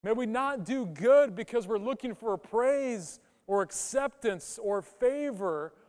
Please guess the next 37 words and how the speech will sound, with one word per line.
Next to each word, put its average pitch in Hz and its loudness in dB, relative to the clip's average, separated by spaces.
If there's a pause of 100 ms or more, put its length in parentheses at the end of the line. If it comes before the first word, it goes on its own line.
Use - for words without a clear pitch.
(100)
or 214 0
anything 262 -4
in 233 -2
return. 247 0
May 233 0
we 233 -2
do 262 -2
good 247 2
to 262 -2
others 285 6
because, 254 -2 (340)
because 240 -6
God 294 0
is 254 -4
good. 185 2 (1400)
That's 285 2
where 277 2 (340)
the 226 2
good 226 2
life 214 0 (300)
happens. 165 -6
That's 277 2
when 269 0
we 233 -4
start 233 2
living 220 2
lives 220 4
to 196 -12
the 175 -2
fullest, 233 4
is 175 -10
when 226 -2
we 214 0
do 254 0
good 269 4
to 262 4
others, 208 0